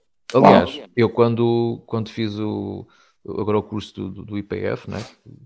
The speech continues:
Speaker 1: Hum.
Speaker 2: Eh, recentemente, as fotos que fiz em,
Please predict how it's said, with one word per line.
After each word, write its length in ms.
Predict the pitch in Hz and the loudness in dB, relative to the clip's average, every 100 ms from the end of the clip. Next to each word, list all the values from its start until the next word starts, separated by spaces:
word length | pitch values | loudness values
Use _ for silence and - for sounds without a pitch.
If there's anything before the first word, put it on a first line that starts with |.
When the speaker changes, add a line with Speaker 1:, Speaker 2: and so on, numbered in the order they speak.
| - | 6
Speaker 1:
Hum. 200 | 226 202 196 | 8 8 2
Speaker 2:
Eh, 200 | - - - | -10 -18 -18
recentemente, 720 | - 107 98 107 107 123 - _ _ - | -10 -8 -6 -4 -4 -6 -12 _ _ -16
as 80 | 110 | -8
fotos 380 | 110 107 104 - | -6 -6 -8 -10
que 180 | _ - | _ -14
fiz 240 | 110 104 107 | -8 -6 -4
em, 460 | 107 104 104 104 | -4 -4 -6 -8